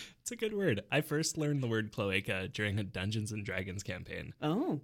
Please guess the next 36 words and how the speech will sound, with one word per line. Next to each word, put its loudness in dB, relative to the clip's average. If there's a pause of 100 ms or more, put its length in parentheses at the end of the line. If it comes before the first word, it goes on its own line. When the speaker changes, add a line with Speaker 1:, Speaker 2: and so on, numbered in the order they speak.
Speaker 1:
Uh, -2
where 0
a -2
friend 2
of 0
mine, -2 (320)
uh, -6
was -2
playing -2
as -2
a -4
Dragonborn 2 (180)
character, -2
I -4
think -2
is 0
what -4
they're 2
called. 0
So -2
he 0
was, -2
like, -4
a -4 (840)
humanoid -2
dragon 0
kinda 4
guy. 4
Speaker 2:
Okay. 4 (120)
Speaker 1:
Uh, 0
and 2
our 4
D 2
M 8
decided 2
that -2